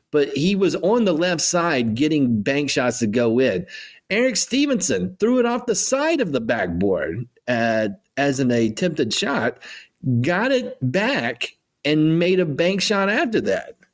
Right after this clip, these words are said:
So, so many bank shots for W V U in spots that in twenty twenty-three you don't see guys use the glass. Was Seth Wilson,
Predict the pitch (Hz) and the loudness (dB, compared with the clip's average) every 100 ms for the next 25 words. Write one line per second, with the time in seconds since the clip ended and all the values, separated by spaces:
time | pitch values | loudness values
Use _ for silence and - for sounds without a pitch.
0 | - - 131 - - 269 285 262 202 151 | -8 -2 0 0 0 2 2 2 2 2
1 | 156 151 160 135 135 127 113 135 131 113 | 0 0 0 0 0 -2 0 2 2 4
2 | 120 110 117 113 113 117 - 113 110 107 | 2 4 4 4 4 0 -2 0 2 0
3 | 120 - - - 131 127 127 - 104 104 | 0 -4 -8 -2 -2 0 -2 0 0 0
4 | - _ _ _ 123 104 - 156 151 151 | -8 _ _ _ -4 -4 -2 0 0 0
5 | 139 123 127 123 110 101 98 120 117 120 | 0 0 2 2 2 0 0 0 0 -2
6 | - 123 110 104 107 107 104 98 104 98 | -2 0 0 0 -2 0 0 2 2 4
7 | 98 - - - - _ _ 120 110 110 | 2 0 -8 -20 -20 _ _ -4 0 0
8 | 101 90 90 - - - 101 123 120 - | 0 0 0 -2 -4 -4 0 0 0 0
9 | 131 117 120 123 123 123 110 113 120 | -2 0 2 2 2 0 0 0 -2